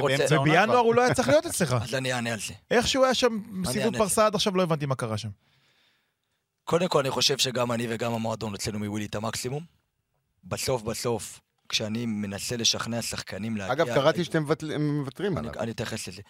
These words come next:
Speaker 2: כשאני מנסה ל-, לשכנע שחקנים להגיע אליי ספציפית, או להפועל ירושלים,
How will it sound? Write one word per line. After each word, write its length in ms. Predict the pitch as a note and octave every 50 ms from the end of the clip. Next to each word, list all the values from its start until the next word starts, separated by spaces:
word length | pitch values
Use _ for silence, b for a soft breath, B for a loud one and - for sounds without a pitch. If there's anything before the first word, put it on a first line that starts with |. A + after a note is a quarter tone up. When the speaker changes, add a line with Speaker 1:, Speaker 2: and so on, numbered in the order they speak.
| b b b b
Speaker 2:
כשאני 160 | - A#2 A#2+
מנסה 360 | B2+ C3 B2 A#2+ - - C3
ל-, 60 | B2 B2 A#2 A#2 A2+ A2 G#2+ G#2+
לשכנע 400 | G2+ - A2 G2 - B2+ B2 A#2
שחקנים 440 | - - - - - G#2 A2 A2+ G#2+
להגיע 440 | G#2+ G2+ G2 F#2+ G#2 G#2+ G#2 G2 F#2 - - _ _ _ _ _ _ F#2+
אליי 220 | G#2 G#2+ A#2 A2+
ספציפית, 560 | - - - F#2+ F#2 - B2 A2 - F#2 -
או 60 | A2
להפועל 300 | G#2+ G#2+ G#2+ - A#2+ A2+
ירושלים, 580 | G#2 F#2+ G2 G2 - G2+ G2+ A#2+ C#3 D3 C#3 A#2+